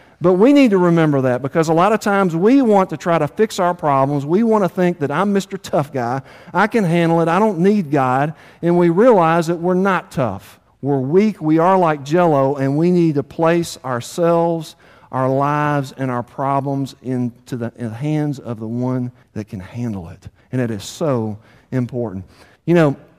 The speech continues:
the picture here, it says, "Standing firm in the Lord." You remember, maybe it was last night or last weekend or the weekend before last when we had all that rain and we had all the wind.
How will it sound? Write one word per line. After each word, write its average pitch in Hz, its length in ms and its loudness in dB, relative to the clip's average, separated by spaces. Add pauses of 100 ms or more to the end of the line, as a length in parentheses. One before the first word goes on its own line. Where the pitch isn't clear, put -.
(340)
the 147 80 -4
picture 208 400 -2
here, 156 320 2
it 127 180 -6
says, 135 280 -2
"Standing 196 640 0
firm 151 400 -4
in 123 100 -2
the 117 60 -4
Lord." 113 420 -8 (220)
You 151 100 -2
remember, 196 340 4 (360)
maybe 196 240 2
it 180 80 -2
was 131 240 -6 (140)
last 147 500 -2
night 196 360 0
or 127 360 -4
last 151 500 -2
weekend 180 580 0
or 139 180 -4
the 139 100 -4
weekend 165 360 -2
before 170 340 -4
last 135 300 -2
when 139 80 -6
we 147 80 -2
had 151 120 -2
all 139 120 0
that 123 120 -4
rain 143 260 -2
and 147 100 -2
we 139 80 -2
had 143 120 -2
all 131 120 -4
the 123 60 -6
wind. 139 400 -2